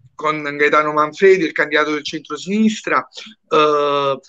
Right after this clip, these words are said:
noi possiamo ridare centralità a Napoli, eh, una Napoli che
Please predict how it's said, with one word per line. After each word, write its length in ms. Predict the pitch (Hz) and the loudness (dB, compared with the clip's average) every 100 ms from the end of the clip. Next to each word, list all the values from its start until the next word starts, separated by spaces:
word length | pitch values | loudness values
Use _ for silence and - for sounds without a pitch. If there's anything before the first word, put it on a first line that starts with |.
| - | -8
noi 240 | 170 185 | 2 2
possiamo 500 | 180 - - 170 165 | 2 -2 -2 -4 -2
ridare 460 | 156 156 156 156 147 | -4 0 2 0 -2
centralità 960 | - 165 160 156 156 160 185 185 185 _ - _ | -6 -6 0 2 2 0 2 2 0 _ -20 _
a 120 | - | -4
Napoli, 600 | 147 170 180 202 196 196 | -2 0 2 2 0 -2
eh, 480 | 214 - - - - | -4 -10 -18 -12 -2
una 320 | 156 160 160 | -2 0 -2
Napoli 420 | 160 180 175 175 165 | 0 0 0 -4 -6
che 300 | 156 151 | -8 -8